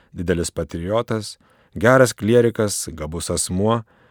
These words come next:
bet į garbės kalną nesiryžtąs kopti, o būtų įstengęs. Buvo Papilės klebonu, neseniai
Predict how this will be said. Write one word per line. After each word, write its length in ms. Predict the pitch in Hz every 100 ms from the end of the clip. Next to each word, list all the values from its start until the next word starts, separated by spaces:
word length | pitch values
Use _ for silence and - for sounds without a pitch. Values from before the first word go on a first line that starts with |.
| _ _
bet 220 | - 104 120
į 60 |
garbės 400 | 120 123 131 127
kalną 380 | - 117 117 117
nesiryžtąs 720 | 110 101 107 104 - 110 95 -
kopti, 480 | 87 78 - 73 - _ _ _ _ -
o 160 | 120 120
būtų 320 | 90 73 98
įstengęs. 800 | 95 - 80 73 69 - - - _ _ _ _
Buvo 400 | - 117 117 113 107
Papilės 480 | 101 101 92 90 -
klebonu, 600 | 80 76 92 117 117 110 - _ _ _ _
neseniai 640 | - 69 - 76 69 71